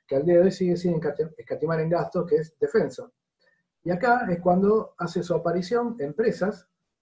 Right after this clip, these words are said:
que dicen tener la tecnología necesaria y el conocimiento necesario para hacer lo mismo que hacía la nasa a un décimo de, del valor que hacían. Y ahí es cuando aparece SpaceX,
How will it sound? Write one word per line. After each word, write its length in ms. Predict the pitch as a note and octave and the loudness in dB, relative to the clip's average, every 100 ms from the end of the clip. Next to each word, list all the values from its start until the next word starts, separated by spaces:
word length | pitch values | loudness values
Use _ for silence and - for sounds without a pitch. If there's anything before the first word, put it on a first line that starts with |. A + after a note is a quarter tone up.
| - | -4
que 120 | C#3 | 0
dicen 240 | F#3+ G3 | 0 0
tener 160 | E3+ F3+ | 0 2
la 140 | E3+ | 2
tecnología 480 | D#3+ D3 D3 - G3 | 2 0 0 0 0
necesaria 420 | F3+ D3+ F3+ F3 | 0 -6 -4 0
y 20 | C#3+ | 0
el 60 | |
conocimiento 600 | - C3+ C3 D#3 A3 F#3+ | -2 -6 -4 -4 -2 -2
necesario 640 | F3 D#3+ D#3+ G3 D#3+ F#3+ G3 _ _ _ | -4 -6 -4 -4 -2 -4 -6 _ _ _
para 160 | - C#3+ | -4 -2
hacer 160 | - A3+ | 0 2
lo 120 | G3+ | 2
mismo 220 | A3 G3 | 4 0
que 80 | D#3+ | -2
hacía 220 | E3 G3 | -2 0
la 120 | F3+ | 0
nasa 240 | G#3 G3 G3 | -2 -2 -2
a 140 | D3 | -2
un 160 | E3+ F3 | -4 0
décimo 440 | G3 G3 E3 D3 | -2 -2 -6 -4
de, 120 | C3 | -4
del 200 | B2+ B2 | -6 -12
valor 400 | B2+ F3 G3 - _ _ _ _ _ - | -8 -2 -2 -4 _ _ _ _ _ -10
que 160 | A2+ | -10
hacían. 340 | A2 A#2 A2 G#2 _ _ _ _ _ _ | -10 -12 -14 -16 _ _ _ _ _ _
Y 80 | B2 | -6
ahí 80 | E3 | -2
es 60 | |
cuando 180 | F3 D3+ | 0 2
aparece 300 | C3+ - - | 2 -2 -6
SpaceX, 720 | - D3 D3 - F#3 F3+ - | -6 -2 -2 0 -4 -4 -16